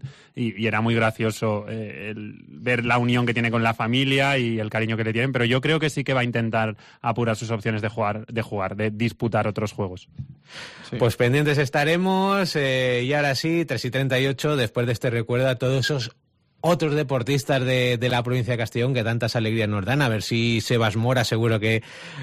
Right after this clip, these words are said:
Speaker 3: lo vamos a recibir aquí por los estudios de cope esta semana, a ver si podemos charlar ta-, también con Roberto Bautista, porque ahora está en ese impasse antes de la Copa Davis. Pero vosotros veníais con ganas, sobre todo, de, de hablar de, de una cosa,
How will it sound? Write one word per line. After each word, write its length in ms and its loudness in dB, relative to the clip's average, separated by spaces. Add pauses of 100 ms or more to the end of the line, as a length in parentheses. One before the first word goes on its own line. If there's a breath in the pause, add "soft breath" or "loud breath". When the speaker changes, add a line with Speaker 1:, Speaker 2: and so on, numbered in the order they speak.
Speaker 3:
lo 80 2
vamos 180 4
a 80 4
recibir 460 2
aquí 180 0
por 160 -2
los 140 -2
estudios 400 -2
de 100 -2
cope 240 -2
esta 180 -4
semana, 420 2
a 20 2
ver 80 2
si 100 0
podemos 220 0
charlar 320 0
ta-, 340 -4 (100)
también 280 0
con 160 0
Roberto 320 2
Bautista, 500 2
porque 220 -2
ahora 80 2
está 160 -2
en 60 0
ese 180 0
impasse 340 0
antes 260 0
de 280 2
la 160 0
Copa 260 2
Davis. 460 2 (1000 loud breath)
Pero 160 0
vosotros 300 2
veníais 260 0
con 140 -4
ganas, 240 0
sobre 160 0
todo, 200 0
de, 220 2
de 160 -2
hablar 340 2
de, 280 -2
de 160 0
una 220 0
cosa, 540 0